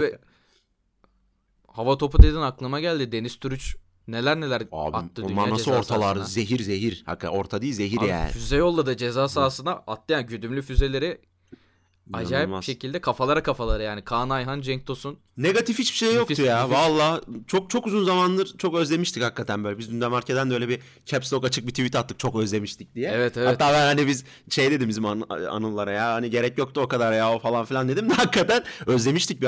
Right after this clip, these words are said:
Speaker 2: abi. Gerçekten, e, milli takımın hani, e, iyi sonuçun, iyi sonucun yanına hem kendileri çok keyif aldı. Çok net bir şekilde ortada. E, dün dört sıfırdı
Speaker 1: Çok belli
Speaker 2: maç,
Speaker 1: oluyor abi
Speaker 2: dört sıfır.
Speaker 1: zaten. Ya
Speaker 2: E, Cenk Tosun çok önemli bir gol, yani çok önemli bir gol demeyeyim de hani çok net bir gol kaçırdı.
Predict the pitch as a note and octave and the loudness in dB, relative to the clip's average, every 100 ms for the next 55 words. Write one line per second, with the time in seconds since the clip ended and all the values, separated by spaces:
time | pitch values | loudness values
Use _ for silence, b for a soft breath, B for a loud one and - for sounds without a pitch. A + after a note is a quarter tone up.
0 | A2 G#2 A#2 B2 C3+ C3 C3+ C3+ B B | 0 2 0 0 -4 -2 -4 -6 B B
1 | - E2+ D#2+ C#2 F#2+ G#2+ A#2 C#3 C3 B2 | -6 -2 -2 -2 -2 -2 -2 -2 -2 -2
2 | B2 C3 G#2+ F#2 F#2 B1+ D2 D#2+ C#2+ D2+ | -2 -4 -6 -6 -6 -8 -10 -10 -12 -14
3 | - G2 A2 A2 A2+ A#2+ C3 C3 C3+ C3 | -12 -8 -6 -4 -4 -4 -4 -2 -2 -2
4 | G#2+ A2 A#2 A2 A#2+ A#2+ G#2 G#2 B2 D#3+ | -4 -4 -2 -2 0 0 -2 -2 -4 -6
5 | b b C3 C3+ C3 - _ _ _ - | b b -2 -2 -4 -14 _ _ _ -4
6 | G#2 A2+ A#2+ D#3 G3 - C3 A2+ G#2 G#2+ | 0 2 2 2 0 2 0 2 0 0
7 | F3 G#3+ - G2 A2 A2+ G#2+ - A#2 G#2+ | -4 -6 -8 -8 -4 -4 -2 -4 -4 -2
8 | G#2+ G#2+ F2+ A2 C#3 B G#2+ A#2 B2 C#3+ | 0 0 -2 -4 -6 B -4 0 0 2
9 | D#3 E3+ - D#3+ B2+ B2 - - E3+ C3 | 2 2 -2 -2 2 8 8 6 0 2
10 | C#3 F#2+ E3+ F3 - E3+ G#3 - G#2+ G#2+ | 2 2 2 2 2 2 0 0 -4 -2
11 | G#2 A2 A2+ B2 D3+ E3+ - - D#3 D3 | 0 2 0 0 2 2 -2 -6 -2 0
12 | F#3 F#3 E3+ - - C#3 D3+ E3 D#3+ E3+ | 0 0 -2 -6 -2 2 4 2 4 4
13 | E3+ C#3 A2+ B2+ B2+ B2+ C#3 C#3 C3+ C#3 | 2 0 0 0 0 0 0 0 0 0
14 | D#3+ A#3 E3 A#2 A#2 C#3+ D#3 E3+ E3 C#3+ | 0 0 0 0 0 2 2 2 4 4
15 | A#2 A#2 - G#2 A#2+ | 4 0 0 0 0